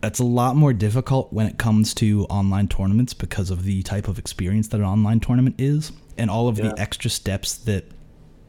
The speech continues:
Speaker 1: that you're asking players to do and we've, using free services, it,
Speaker 2: Mm-hmm.
Speaker 1: it, it is hard to try and pull a, like, a cover charge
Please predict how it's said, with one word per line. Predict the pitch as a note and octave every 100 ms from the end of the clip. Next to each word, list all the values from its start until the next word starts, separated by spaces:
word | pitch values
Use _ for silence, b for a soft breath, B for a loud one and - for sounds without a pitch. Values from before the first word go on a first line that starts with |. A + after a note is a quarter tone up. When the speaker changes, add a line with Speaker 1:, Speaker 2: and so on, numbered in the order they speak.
| - -
Speaker 1:
that | - E2
you're | F#2+
asking | A2+ A2 A#2 G2+
players | A#2 G#2 G2+
to | -
do | F#2+ G2+ G2 F#2+ B B B B -
and | G2 F#2 F2+ F2+ - - - - - -
we've, | G2+ G2+ -
using | D#3 C3 B2 A#2 A2
free | G#2 - B2+ B2
services, | - C#3 B2+ F#2+ - F2 F#2 -
it, | - A2+ - - -
Speaker 2:
Mm-hmm. | G2+ G2 G2
Speaker 1:
it, | - -
it | G#2+
is | A2
hard | - C3+ C3 C#3+ B2+
to | - B2+ A#2
try | - A#2+ A2+
and | A2+
pull | G#2+ A#2+ A2+ A2
a, | G2+ G#2 G2
like, | F#2+ F#2
a | -
cover | - D#3+ B2+ G#2+
charge | - F#2 F2+ F#2